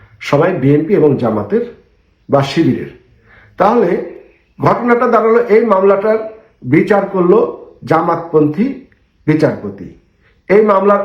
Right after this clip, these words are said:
আসামি পক্ষে মামলা পরিচালনা করলো জামাত এবং বিএনপি পন্থী আইনজীবী, এবং মামলাটার রাষ্ট্রপক্ষে পরিচালনা করলো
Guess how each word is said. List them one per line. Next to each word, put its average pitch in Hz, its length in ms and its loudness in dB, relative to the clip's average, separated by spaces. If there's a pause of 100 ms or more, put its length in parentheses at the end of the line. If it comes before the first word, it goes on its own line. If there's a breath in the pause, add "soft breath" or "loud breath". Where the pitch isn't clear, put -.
(120)
আসামি 233 280 0 (100)
পক্ষে 233 300 0 (1800)
মামলা 190 260 4 (100)
পরিচালনা 214 560 0
করলো 220 220 2 (640)
জামাত 180 520 0
এবং 180 100 0 (120)
বিএনপি 175 360 2
পন্থী 156 280 -2
আইনজীবী, 104 360 -6 (1300)
এবং 240 180 2 (140)
মামলাটার 208 480 0 (300)
রাষ্ট্রপক্ষে 208 720 -4 (680)
পরিচালনা 202 560 2
করলো 180 200 0